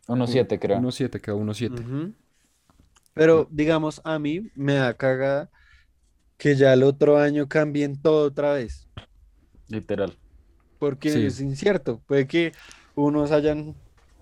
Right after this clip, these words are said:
Speaker 3: desarrollado mejor el carro que otros, que no sé qué, y vuelve la misma desigualdad. En cambio, dejarlo así como está, que cualquiera puede, o sea, sigue mejorando, digamos, no sé, Ferrari, McLaren, eh,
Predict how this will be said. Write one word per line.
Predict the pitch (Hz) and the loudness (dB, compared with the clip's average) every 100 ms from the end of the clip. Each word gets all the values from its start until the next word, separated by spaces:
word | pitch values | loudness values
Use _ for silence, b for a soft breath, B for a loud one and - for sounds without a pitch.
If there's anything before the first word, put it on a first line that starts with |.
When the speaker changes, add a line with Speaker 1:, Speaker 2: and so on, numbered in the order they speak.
| - - - - | -20 -20 -20 -8
Speaker 3:
desarrollado | 139 139 143 139 123 113 117 | -2 0 2 2 2 2 0
mejor | 120 117 | -6 -8
el | 104 | -8
carro | 110 113 110 | -8 -8 -8
que | 117 | -6
otros, | 117 123 120 117 - | -4 -4 -6 -12 -12
que | 117 | -16
no | 104 | -16
sé | 104 | -12
qué, | 120 | -8
y | |
vuelve | 120 127 123 123 | 0 2 2 2
la | 127 123 | -2 -4
misma | 117 113 113 | -6 -8 -8
desigualdad. | 113 113 117 117 113 113 | -6 -6 -4 -4 -6 -10
En | 120 | -6
cambio, | 127 123 135 | -4 -2 -2
dejarlo | 147 139 123 120 | 0 -2 -2 -4
así | 117 - 143 | -6 -10 -10
como | 143 147 151 | -10 -10 -10
está, | 143 - 120 107 b b _ | -12 -8 -8 -8 b b _
que | 143 139 | -6 -6
cualquiera | 139 127 120 110 - 135 135 143 | -4 -2 -2 -6 -6 -2 0 -2
puede, | 143 160 156 156 127 - 123 - | -4 -6 -4 -4 -8 -12 -20 -14
o | 139 | -6
sea, | 127 117 | -2 -2
sigue | 120 120 131 | -4 -6 -6
mejorando, | 139 156 160 135 117 123 | -6 -4 -2 -2 -4 -4
digamos, | 135 127 117 113 - b b b | -4 -4 -6 -10 -14 b b b
no | 131 | -6
sé, | 120 120 | -4 -2
Ferrari, | 117 113 107 104 107 117 120 b b _ | -2 -2 -4 -4 -4 -4 -6 b b _
McLaren, | 123 117 - 117 117 117 123 123 120 117 b b _ | -6 -6 -6 -2 0 2 2 0 -4 -10 b b _
eh, | - 120 123 120 117 117 113 110 107 104 | -10 -4 -2 0 -2 -2 -4 -6 -8 -10